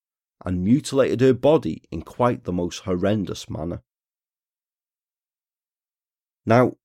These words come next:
when asked in his police interview why he'd mutilated Mary, Robinson had declined to explain his reasons, but had said, "I think I did this because I was jealous of Mary's boyfriend. I didn't like him at all.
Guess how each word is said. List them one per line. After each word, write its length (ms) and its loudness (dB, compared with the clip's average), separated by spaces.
when 160 2
asked 260 -2
in 80 0
his 140 2
police 400 0
interview 480 2
why 300 2
he'd 260 -2
mutilated 580 0
Mary, 460 -4
Robinson 540 4
had 120 0
declined 520 0
to 100 -10
explain 520 2
his 180 0
reasons, 640 -4
but 160 0
had 140 -4
said, 420 -2
"I 80 -4
think 300 2
I 60 2
did 300 2
this 260 2
because 360 -4
I 40 0
was 160 0
jealous 500 2
of 160 -6
Mary's 480 0
boyfriend. 640 0
I 80 -8
didn't 340 0
like 360 0
him 140 -2
at 180 -10
all. 280 0